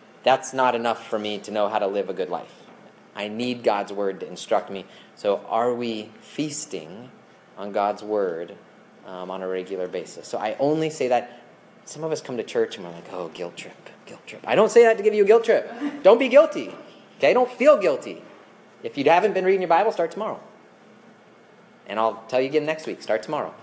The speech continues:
okay? There's always tomorrow. If you didn't do, if you don't do it this week and you come back next week, I'll say it again. Start tomorrow, okay? Start today.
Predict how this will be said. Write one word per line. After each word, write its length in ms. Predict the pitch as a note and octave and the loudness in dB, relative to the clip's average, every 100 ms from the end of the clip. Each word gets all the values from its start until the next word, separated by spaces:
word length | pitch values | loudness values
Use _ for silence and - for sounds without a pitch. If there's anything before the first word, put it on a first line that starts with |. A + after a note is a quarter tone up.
| - | -20
okay? 360 | G2 A#2 C#3 E3+ - - - - - | -4 0 0 -2 -18 -20 -20 -20 -8
There's 140 | G2 | 2
always 220 | A#2+ D3+ | 4 4
tomorrow. 380 | D3 C#3+ A2 E2 - - - - - - - - - | 0 -4 -4 -6 -14 -20 -20 -20 -20 -20 -20 -16 -10
If 140 | - | -4
you 40 | |
didn't 220 | A#2+ C3+ B2+ | -2 -2 -2
do, 60 | |
if 120 | - | -2
you 60 | - | 0
don't 160 | B2+ C#3 | 0 2
do 80 | |
it 80 | C#3+ | 0
this 160 | C#3+ D3+ | 0 0
week 160 | F3 | -2
and 80 | D3+ | -2
you 60 | A2 | -4
come 140 | C3 | 0
back 180 | C#3 C3+ | 2 0
next 180 | C#3+ - | -4 -4
week, 160 | D#3 | -2
I'll 80 | A#2 | -2
say 140 | G#2+ B2 | 0 -2
it 80 | |
again. 240 | C3+ B2+ E2+ | -2 -8 -6
Start 240 | - A2 | -4 -4
tomorrow, 320 | - C3 F2 - - G2+ | -4 -10 -10 -14 -20 -16
okay? 320 | F#2+ A2+ D3+ - - | -2 0 0 -4 -12
Start 200 | - A#2 | -2 -2
today. 280 | A#2+ E3+ - | 0 -4 -4